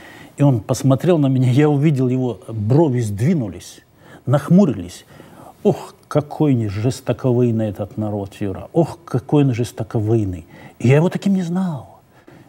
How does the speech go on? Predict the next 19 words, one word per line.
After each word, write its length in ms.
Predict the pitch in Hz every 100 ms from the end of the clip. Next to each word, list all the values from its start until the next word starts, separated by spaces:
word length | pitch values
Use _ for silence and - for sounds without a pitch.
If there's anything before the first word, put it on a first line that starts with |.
| _
Я 200 | 117 135
же 140 | 127 120
знал 360 | 135 160 170
его 300 | 151 135 127 - - -
с, 320 | 113 95 -
э, 280 | 135 113 101 - - - - - - -
девяносто 480 | 117 151 147 -
первого 320 | 127 143 139 135
года. 400 | 120 110 131 160 - - -
Много 300 | 127 175 170
лет 300 | 220 247 -
мы 120 | 117
знали 300 | 107 120 110
друг 220 | 107 113
друга. 300 | 98 110 90 - - - - - -
И 80 | 123
я 160 | 139
понял, 520 | - - 214 180 101 - _
э, 400 | - - 113 117